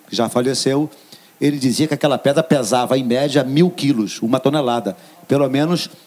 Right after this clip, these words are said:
da minha estatura, uns oito a dez homens pra empurrar aquela pedra. Quer dizer, alguém, alguém, é, teve que fazer um esforço. Não tem aquele negócio da, a lei do menor esforço?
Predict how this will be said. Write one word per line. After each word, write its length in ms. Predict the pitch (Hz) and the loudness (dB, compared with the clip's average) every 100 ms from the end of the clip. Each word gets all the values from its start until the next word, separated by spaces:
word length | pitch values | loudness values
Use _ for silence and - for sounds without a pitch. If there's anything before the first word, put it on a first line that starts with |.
| - | -2
da 180 | 127 135 | 0 2
minha 160 | 127 | 0
estatura, 600 | 123 - 139 - 175 202 | 0 0 2 4 4 4
uns 280 | 175 123 95 | 2 0 0
oito 300 | 113 151 165 | 2 2 2
a 40 | 139 | 2
dez 260 | 135 117 | 2 2
homens 180 | 117 131 | 0 0
pra 100 | 123 | -2
empurrar 280 | 120 113 117 | -2 0 0
aquela 220 | - 123 | 0 -2
pedra. 340 | - 104 87 92 - - | 0 -2 -2 -8 -12 -4
Quer 100 | 151 | -2
dizer, 220 | 135 123 - - - | 0 -2 -6 -10 -2
alguém, 580 | 143 143 117 165 208 - - - | 0 0 0 0 -2 -8 -20 -4
alguém, 580 | 135 147 113 190 226 202 - - - - _ _ - _ _ - | 0 0 0 0 -2 -6 -16 -20 -20 -20 _ _ -20 _ _ -4
é, 460 | 151 151 143 127 120 - - _ | 0 0 0 -2 -6 -12 -20 _
teve 200 | 180 190 - | 2 2 2
que 60 | |
fazer 180 | 165 185 | 0 2
um 60 | 185 | 0
esforço. 760 | - - 185 139 - 113 95 - _ _ _ - | -2 0 0 0 -2 -4 -4 -12 _ _ _ -2
Não 60 | |
tem 80 | 160 | 0
aquele 180 | 165 170 | 2 0
negócio 340 | 151 151 - | 2 0 0
da, 160 | 143 131 | 0 0
a 80 | 139 | 0
lei 160 | 139 151 | 0 2
do 100 | 151 | 2
menor 260 | 139 139 131 | 2 2 0
esforço? 640 | - - 190 - - | 0 4 4 2 0